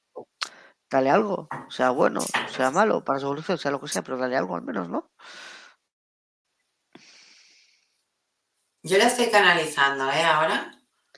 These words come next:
Speaker 1: Pues
Speaker 2: O sea,
Speaker 1: te lo
Speaker 2: estoy
Speaker 1: dejo a
Speaker 2: percibiendo
Speaker 1: ti.
Speaker 2: su energía y sí que
Speaker 1: Quiero que se
Speaker 2: Vale,
Speaker 1: dejen
Speaker 2: no,
Speaker 1: los
Speaker 2: no,
Speaker 1: tiros,
Speaker 2: es, ha
Speaker 1: pero te lo
Speaker 2: sido
Speaker 1: dejo a
Speaker 2: el
Speaker 1: ti.
Speaker 2: momento en el que se me ha ido.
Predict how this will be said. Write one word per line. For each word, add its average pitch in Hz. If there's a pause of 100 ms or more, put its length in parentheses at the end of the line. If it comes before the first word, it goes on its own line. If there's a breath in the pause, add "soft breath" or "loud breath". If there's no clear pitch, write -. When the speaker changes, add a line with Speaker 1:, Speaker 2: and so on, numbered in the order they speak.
(440 soft breath)
Speaker 1:
Pues 135
Speaker 2:
O -
sea, 147
Speaker 1:
te 147
lo 139
Speaker 2:
estoy -
Speaker 1:
dejo 202
a -
Speaker 2:
percibiendo 147
Speaker 1:
ti. -
Speaker 2:
su -
energía 160
y 160
sí -
que 185 (1080)
Speaker 1:
Quiero 170
que 214
se 196
Speaker 2:
Vale, 185
Speaker 1:
dejen 175
Speaker 2:
no, 170
Speaker 1:
los 165
Speaker 2:
no, 175
Speaker 1:
tiros, 156
Speaker 2:
es, -
ha 156
Speaker 1:
pero -
te -
lo 202
Speaker 2:
sido 208
Speaker 1:
dejo 202
a -
Speaker 2:
el 180
Speaker 1:
ti. 175
Speaker 2:
momento 175
en 185
el 165
que -
se -
me 170
ha - (100)
ido. -